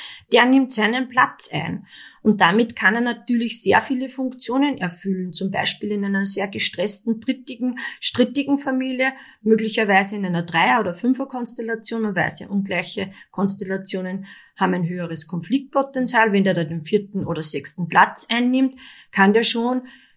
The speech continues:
für mehr Ruhe sorgen. Er nimmt eine Art Pufferfunktion ein. Er puffert möglicherweise auch, ähm, Rivalitäten oder sonstige Dinge, weil sich die Aufmerksamkeit dann mehr auf ihn und vielleicht nicht auf das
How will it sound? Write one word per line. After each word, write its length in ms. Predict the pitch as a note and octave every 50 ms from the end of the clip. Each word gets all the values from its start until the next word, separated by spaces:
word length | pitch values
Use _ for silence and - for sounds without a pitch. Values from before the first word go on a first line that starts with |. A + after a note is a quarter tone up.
| _ -
für 120 | A3 A3
mehr 220 | A3 A3 A3+ A#3
Ruhe 300 | A3+ A#3 B3+ C4+ C#4 A#3
sorgen. 440 | G3+ - - F#3 F#3 E3 E3+ F3 D#3
Er 160 | - F#3+ F#3
nimmt 240 | - G#3 G#3+ A3+ G#3+
eine 220 | G#3+ G#3 A3 - -
Art 260 | F#3+ G3+ - - -
Pufferfunktion 1040 | - D4+ C#4 - A#3 G#3 - - G3 F3 E3+ E3+ - - - - D#3+ D#3 D3+ D3 -
ein. 440 | - C#3+ C#3+ - - D3 D3+ D3 - - - - - _
Er 100 | - G3
puffert 540 | F#3+ G3 - D4 C4 - - B3+ B3+ B3+ -
möglicherweise 920 | A3 A3 A3 G#3+ A3 G#3+ - A3 G#3 G3 F#3+ E3+ E3+ F#3+ - G#3+ G3+ -
auch, 380 | E3+ E3+ F3 F#3+ A3+ A3+ - - -
ähm, 420 | G3 F#3 F#3 F#3+ F#3 G3 G3+ G#3+ - -
Rivalitäten 880 | G3 A3 A3 A#3 A3+ A3 A3 - - - G3 G#3 - - - A#3 G#3+ G#3
oder 200 | F3 F3+ G3 F#3+
sonstige 600 | G3 - G#3+ A#3+ A#3+ - - - D#3 D3+ E3 D#3
Dinge, 380 | E3+ E3 F3 F3 F3 E3+ E3+ D#3
weil 160 | D3+ D#3 D#3+
sich 240 | D#3+ - F#3 - -
die 140 | - -
Aufmerksamkeit 920 | - E3 D#3+ - G#3 G3 G3 - - G3 G3 G3 G3 - - - F3 -
dann 140 | G3 G3 G3
mehr 260 | F#3 F3+ F#3 F#3+ E3
auf 160 | - F3 - -
ihn 300 | G#3+ A3 B3+ C4 B3+ B3+ - - _ _
und 100 | G#3+ -
vielleicht 360 | - F#3 F3 F3 F3 - -
nicht 240 | G#3 G#3 - - G3
auf 120 | F#3+ F#3+ D3
das 320 | D#3+ F#3+ G3 - - -